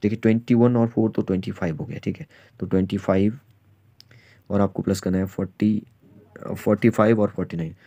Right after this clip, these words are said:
तो फ़ोर्टी फ़ाइव and फ़ोर्टी नाइन को प्लस करिए, अ, नाइन और फ़ाइव, पाँच पाँच दस, उन्नीस, एक आ गया यहाँ पे,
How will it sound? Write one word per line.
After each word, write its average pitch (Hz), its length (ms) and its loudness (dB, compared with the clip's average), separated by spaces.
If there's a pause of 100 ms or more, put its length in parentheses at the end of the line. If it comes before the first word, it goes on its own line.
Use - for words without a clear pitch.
(200)
तो 95 60 -8
फ़ोर्टी 107 300 -2
फ़ाइव 113 320 0
and 90 200 -6
फ़ोर्टी 87 260 -8
नाइन 85 160 -4
को - 120 -16
प्लस 90 160 -8
करिए, - 180 -16
अ, - 800 -6
नाइन 101 280 0
और 104 100 -2
फ़ाइव, 98 220 -4
पाँच 95 180 -6
पाँच 90 180 -6
दस, 95 180 -4
उन्नीस, 117 440 -2 (560)
एक 92 200 -4
आ 87 80 -4
गया 98 100 -4
यहाँ 92 120 -6
पे, 113 200 -6